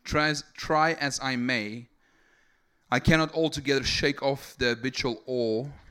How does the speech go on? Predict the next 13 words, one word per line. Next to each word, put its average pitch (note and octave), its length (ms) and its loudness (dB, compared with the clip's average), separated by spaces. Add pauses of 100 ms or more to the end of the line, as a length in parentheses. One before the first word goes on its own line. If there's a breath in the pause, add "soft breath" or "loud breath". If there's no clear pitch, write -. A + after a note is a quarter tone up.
(120)
of C3 120 -8
the B2+ 100 -2
church, - 540 -2
nor C3+ 260 0
completely C#3+ 640 -8
disassociate A#2+ 920 -4
it G#2 220 -8 (480 soft breath)
from B2+ 140 -4
the B2+ 80 -6
far D3+ 720 0
more C3 220 -4
fearful C3+ 580 -2
God G#2+ 540 0